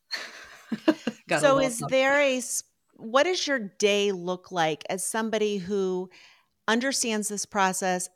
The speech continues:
Speaker 2: You have mastered it, and
Speaker 1: Yeah.
Speaker 2: yet, evidently, this isn't a one and done. You just didn't
Speaker 1: No.
Speaker 2: wake up reprogrammed. What is your day like? What do your habits look like?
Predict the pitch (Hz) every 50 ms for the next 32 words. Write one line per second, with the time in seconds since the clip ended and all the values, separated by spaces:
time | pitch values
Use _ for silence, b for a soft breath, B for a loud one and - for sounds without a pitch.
0 | _ - 208 214 220 208 220 220 214 233 254 262 247 - - - 180 165 151 147
1 | 147 151 151 _ _ b b b b b b - - 214 214 214 190 196 190 214
2 | 220 233 226 202 185 180 - - - - _ - 202 202 196 214 190 247 262 -
3 | 226 220 202 170 196 180 208 196 175 185 180 180 175 160 170 175 175 175 170 156
4 | 170 165 170 180 202 220 240 233 - - 185 180 175 185 180 180 - 165 156 156
5 | 160 156 156 165 180 180 - 196 185 180 - 170 180 185 185 - - 190 180 185
6 | 180 220 220 220 226 233 233 240 240 233 _ b b b b b b - 208 233
7 | 247 285 277 247 262 262 233 202 180 _ - - 190 196 208 214 208 196 185 175
8 | 170 175 208 214 226 208 208 196 175 - - 190 196 202 196 180 180 - - -
9 | - 185 175 165 165 _ - 101 - - - _ -